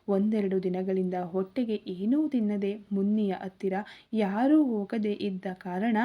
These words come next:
ಅಖಿಲ್ ಕೈಯಲ್ಲಿ ಅದು ಸುಮ್ಮನೆ ಇತ್ತು. ಡೈನಿಂಗ್ ಟೇಬಲ್ ಮೇಲೆ ಮುನ್ನಿಯನ್ನು ಕೂರಿಸಿ ಪಾಟೀಲನ್ನು ಕರೆದು ಅದರ ತಟ್ಟೆಗೆ ಹಾಲು, ಅನ್ನ ಹಾಕುವಂತೆ ಹೇಳಿದನು. ತಟ್ಟೆಗೆ ಆಕೆ ನಿಮಿಷಗಳಾದರೂ ಸುಮ್ಮನೆ ಕುಳಿತಿರುವವಳನ್ನು ನೋಡಿ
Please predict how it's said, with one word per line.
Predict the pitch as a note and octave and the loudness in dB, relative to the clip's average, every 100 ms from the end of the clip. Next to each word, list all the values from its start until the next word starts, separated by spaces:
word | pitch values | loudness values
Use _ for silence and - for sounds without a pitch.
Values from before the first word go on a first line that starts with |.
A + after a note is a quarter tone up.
| C4+ - - | 0 -6 -4
ಅಖಿಲ್ | A3 A3 - G#3+ G3+ | -2 -2 -2 -2 -2
ಕೈಯಲ್ಲಿ | - F#3+ F#3+ G#3 F#3 F3+ | -2 -2 0 0 0 -2
ಅದು | - G#3+ G3+ | -6 -2 -4
ಸುಮ್ಮನೆ | - G#3+ G3+ G#3+ G3+ F3+ | -4 -4 -2 0 0 -2
ಇತ್ತು. | F3+ F#3 - F#3+ F3+ - _ - _ _ _ - - _ A3+ | -4 -8 0 2 2 0 _ -20 _ _ _ -20 -20 _ 6
ಡೈನಿಂಗ್ | B3+ C#4 F#4+ F4 E4 | 8 8 6 4 4
ಟೇಬಲ್ | A#3+ G#3+ A#3 B3+ | 0 2 2 4
ಮೇಲೆ | G#3+ G#3+ G#3 | 4 2 2
ಮುನ್ನಿಯನ್ನು | G3+ F#3+ G3 B3 C4 A3+ | 0 0 0 2 2 2
ಕೂರಿಸಿ | A3 G3+ G3+ G#3 - G3 | -2 -2 -2 -2 -4 -6
ಪಾಟೀಲನ್ನು | - F#3 F#3 C4 C4+ C#4 C#4 | -4 -4 -2 0 2 2 0
ಕರೆದು | C4+ B3+ B3+ B3 | 0 -2 0 -2
ಅದರ | A#3+ A#3+ A#3+ | -4 -4 -4
ತಟ್ಟೆಗೆ | A#3+ A3 - A3 G#3+ | -4 -8 -6 -6 -6
ಹಾಲು, | G3+ G#3 G3+ G3 G3 | -4 -4 -2 -2 -2
ಅನ್ನ | G3 G#3+ G3+ G3 - | -4 -4 -4 -4 -8
ಹಾಕುವಂತೆ | F#3 F#3 B3 A#3+ A3 G#3+ | -8 -6 -4 -4 -2 -4
ಹೇಳಿದನು. | G#3+ A3 F#3+ F#3+ G3 G3 F#3+ - - _ | -2 -2 0 -2 -2 -4 -6 -16 -20 _
ತಟ್ಟೆಗೆ | - F#3+ - A#3 G3+ - | -6 -6 -2 0 0 -2
ಆಕೆ | F#3 F#3 G3+ | -8 -4 -2
ನಿಮಿಷಗಳಾದರೂ | F#3+ F#3+ A3+ B3 B3+ G#3+ F#3+ G#3 A#3+ A#3+ B3+ | 0 0 -2 -2 -2 -2 -2 -2 0 0 -2
ಸುಮ್ಮನೆ | - C4+ C#4+ D4 C#4 | 0 0 0 0 0
ಕುಳಿತಿರುವವಳನ್ನು | C4 G#3+ G#3 B3+ B3 A3 G#3 G3+ G3 F#3+ F#3+ | 0 -2 -2 -2 -2 -2 -4 -2 -2 0 0
ನೋಡಿ | F#3+ A3 G#3+ | 0 0 0